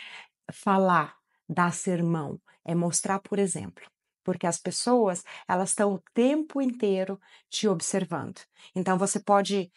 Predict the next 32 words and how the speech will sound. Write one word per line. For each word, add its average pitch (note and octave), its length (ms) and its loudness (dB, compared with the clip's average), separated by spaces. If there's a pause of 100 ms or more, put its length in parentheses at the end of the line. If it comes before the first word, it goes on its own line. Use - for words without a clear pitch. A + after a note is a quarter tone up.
se - 180 -2
manter F#3+ 340 0
pra G3 140 -8
você F3 260 -4
mesmo, F3 400 -2
trabalhar F3+ 540 2
essas B3+ 240 -6
questões F3+ 460 -6
internas E3+ 640 -4
e D#3 40 -10
tal. G3 220 2
E A3 60 -4
quando F#4 260 2
as C4 80 0
pessoas F3 400 -6
começam F3 380 -8
a - 20 -20
perceber D#3 380 -8
a D3+ 80 0
diferença, G#3+ 480 -2
elas G#3+ 120 -4
começam B3 340 -4
a - 40 -12
perguntar, A#3+ 380 -2
"O - 40 -12 (240)
que D4 120 -4
que - 80 -8
você B3+ 100 0
tá B3+ 100 -2
fazendo?" F3+ 460 -6 (640)
Aí, D4 440 4
evite, G#3 920 0